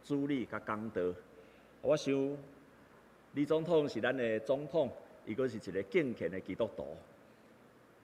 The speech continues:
这是一个真要紧的机会，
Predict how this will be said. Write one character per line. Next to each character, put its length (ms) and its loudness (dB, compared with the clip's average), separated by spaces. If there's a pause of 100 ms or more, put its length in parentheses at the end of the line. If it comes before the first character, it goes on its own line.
(420)
这 100 2
是 100 0
一 160 -2
个 180 4
真 280 -4
要 240 4
紧 180 0
的 80 2
机 240 0
会， 400 6